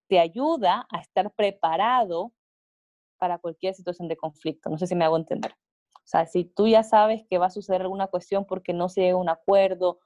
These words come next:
o hay intereses de por medio, hay que consensuarlo todo. O sea, tienes que, voy a hacer políticas públicas,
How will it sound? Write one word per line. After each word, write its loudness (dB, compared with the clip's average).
o 2
hay 4
intereses 0
de -6
por -2
medio, 0
hay -2
que -12
consensuarlo -6
todo. -8
O -20
sea, -6
tienes 0
que, 0
voy 4
a 4
hacer -4
políticas -2
públicas, 0